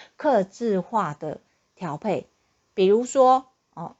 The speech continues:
比如说像是你今天你可能会有一个，呃，沐浴用品的需求，那我们就可以针对你的沐浴需求的客群跟受众去调配你们想要的一个品牌。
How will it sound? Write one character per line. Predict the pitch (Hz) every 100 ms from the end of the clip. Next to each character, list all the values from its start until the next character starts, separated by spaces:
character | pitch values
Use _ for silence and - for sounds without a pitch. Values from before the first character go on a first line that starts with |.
| -
比 | 196
如 | 226
说 | 247
像 | 240 233 220
是 | 226 202 180
你 | 175
今 | 170 208
天 | 214 196
你 | 190
可 | 185
能 | 160 165
会 | 208 190
有 | 160
一 | - 175
个， | - 165 156
呃， | 170 170 156
沐 | 190 202 202
浴 | 202 - -
用 | 208 180
品 | 180 156
的 | 156
需 | - 185
求， | 190 175 - - - -
那 | 220 202 180 160
我 | - 175
们 | 160 160 165
就 | 214
可 | 196 190
以 | 160
针 | - 190 190
对 | 208 185
你 | 160 151
的 | 151
沐 | 160 202 196
浴 | 196
需 | 190 - 214 202
求 | 220 165 156 - -
的 | 180 170
客 | - 254 196
群 | - 202 160 156 160 _ -
跟 | 185 202
受 | 220 247 214 180
众 | 214 180 147
去 | - 208
调 | - 190 160 170
配 | 220 208 175 -
你 | 170
们 | 160 160
想 | - 175 160
要 | 185 180
的 | 165
一 | 175
个 | 175
品 | - 190
牌。 | - - -